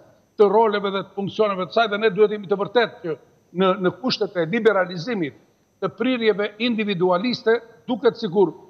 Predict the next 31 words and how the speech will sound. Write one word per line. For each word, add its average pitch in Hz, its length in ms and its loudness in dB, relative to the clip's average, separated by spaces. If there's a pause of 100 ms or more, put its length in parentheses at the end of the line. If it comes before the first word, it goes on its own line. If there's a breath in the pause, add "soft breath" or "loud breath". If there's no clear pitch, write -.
(240)
familja 226 420 2
e 208 60 0
sotshme 208 440 0 (100)
nuk 302 180 0
e 269 100 -2
ka 254 200 4
më 220 220 -2
atë 190 140 -12
koezionin 185 600 0
e 160 100 -2
dikurshëm, 139 500 -6 (460)
nuk 269 140 2
e 277 100 -4
ka 262 160 6
më 233 260 -2
lidhjet 214 360 0
emocionale 190 680 0
të 160 140 -8
dikurshme. 147 600 -2 (440)
Duket 226 240 2
sikur 220 240 -8
ky 233 80 -4
proces 226 400 -2
i 240 80 -4
individualizimit 220 800 0
dhe 196 160 4
liberalizimit 208 760 0
tërësor 247 440 2
i 185 80 -10
kësaj 214 240 -2
strukture 233 460 0